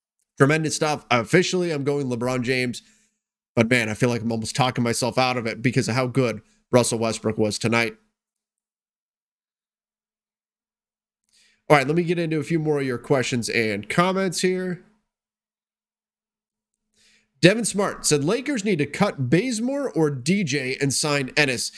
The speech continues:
So I do agree that the Lakers need another wing. They just do. They probably need multiple wings. I mean, again, we saw it tonight. Jason Tatum's in town, and your starting defender on him is Russell Westbrook. I don't know about that.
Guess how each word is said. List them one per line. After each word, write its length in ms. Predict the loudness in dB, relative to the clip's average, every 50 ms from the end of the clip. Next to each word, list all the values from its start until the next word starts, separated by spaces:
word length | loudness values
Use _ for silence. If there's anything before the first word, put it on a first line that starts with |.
| -18 -8 0
So 180 | 2 4 4
I 60 | 4 2
do 240 | -2 -2 -4 -4
agree 300 | -2 -2 -2 -2 -2 -2
that 120 | -2 -2 -2
the 80 | 0
Lakers 340 | 0 0 -2 -2 -2 -2 0
need 200 | 0 0 0 0
another 240 | -2 -2 -2 -2 -4
wing. 420 | -2 -2 -2 -2 -4 -6 -10 -18 -4 _
They 80 | 4 4
just 200 | 4 4 0 2
do. 180 | 2 2 2 2
They 160 | 0 -2 0
probably 320 | 0 0 0 2 0 0
need 400 | 0 0 -2 -4 -6 -8 -4 -2
multiple 400 | 0 0 0 0 0 0 0 2
wings. 300 | 2 0 -2 -2 -4 -2
I 40 | -2
mean, 140 | -2 -2 -2
again, 280 | -2 0 0 -2 0
we 100 | -2 -4
saw 240 | -2 -2 -2 -2 -2
it 80 | -2 -4
tonight. 500 | -4 -2 -2 0 0 -2 -4 -6 -12 -16 _ _ _ _ _ _ _ _ _ _ _
Jason 280 | 4 4 4 4 0 0
Tatum's 340 | 0 0 0 0 -2 -2 -2
in 100 | -2 -2
town, 520 | -2 0 0 0 0 0 -2 -4 -4 -4 0 2
and 220 | 2 2 2 0
your 260 | 0 -2 -2 -2 -4 -4
starting 560 | -4 -2 0 2 2 2 2 2 0 -2 -2
defender 460 | -2 -2 0 0 0 0 0 -2 -2
on 100 | -2 -2
him 140 | -2 -2 -2
is 140 | -4 -4 -2
Russell 420 | 0 0 0 2 2 0 0 0
Westbrook. 460 | 0 -2 -2 -4 -6 -6 -8 -8 -8 _ _ _ _ _ _ _ _ _ _ _ _ _ _ _ _ _ _ _ _ _ _ _ _ _ _ _ _ _ _ _ -2 2
I 80 | 2 4
don't 180 | 4 2 0
know 140 | 0 0 -2
about 240 | -2 -2 -2 -2 -2
that. 240 | -2 -4 -4 -4 -8